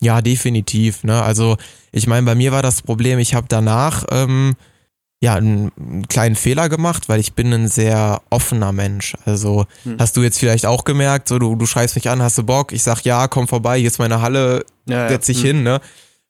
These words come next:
Speaker 1: Und da hab ich dann halt relativ schnell gemerkt, dass das halt nicht so gut ist, wenn man zu Menschen immer so komplett offen ist, denen, äh, alles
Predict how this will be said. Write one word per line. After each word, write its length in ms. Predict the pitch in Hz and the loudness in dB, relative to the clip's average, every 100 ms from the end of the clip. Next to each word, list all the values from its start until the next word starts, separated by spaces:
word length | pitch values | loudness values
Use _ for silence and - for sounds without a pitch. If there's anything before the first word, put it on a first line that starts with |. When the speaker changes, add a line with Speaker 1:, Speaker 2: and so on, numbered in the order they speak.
| _ | _
Speaker 1:
Und 440 | 113 110 101 - - _ | -4 -4 -4 -8 -10 _
da 240 | 123 120 117 | -4 -2 0
hab 100 | 123 | -2
ich 120 | 120 | 0
dann 180 | 123 120 | 0 2
halt 220 | 117 - | 2 2
relativ 360 | 117 117 - 113 | 0 0 0 0
schnell 220 | 113 117 | 0 2
gemerkt, 380 | 113 113 113 113 | 2 0 0 0
dass 180 | 107 | 0
das 200 | - 107 | 0 -2
halt 180 | 110 107 | 0 0
nicht 160 | 113 - | 0 0
so 100 | 110 | 0
gut 220 | 113 117 | 0 0
ist, 140 | 107 - | -2 -2
wenn 100 | 104 | -2
man 160 | 104 | -2
zu 140 | - 107 | -2 -2
Menschen 400 | 107 107 - 104 | -2 -2 -4 -4
immer 320 | 101 104 104 | -2 0 0
so 420 | 101 101 101 104 - _ - | -2 -2 -4 -6 -10 _ -6
komplett 360 | 113 104 110 - | -4 0 0 0
offen 360 | 113 - 113 | -2 -2 -2
ist, 260 | 110 104 - | 0 0 0
denen, 380 | 104 104 104 98 - - _ _ - | 2 2 2 -2 -8 -20 _ _ -2
äh, 380 | 98 101 98 - | 2 2 2 0
alles 460 | 104 110 104 - | 0 0 0 -4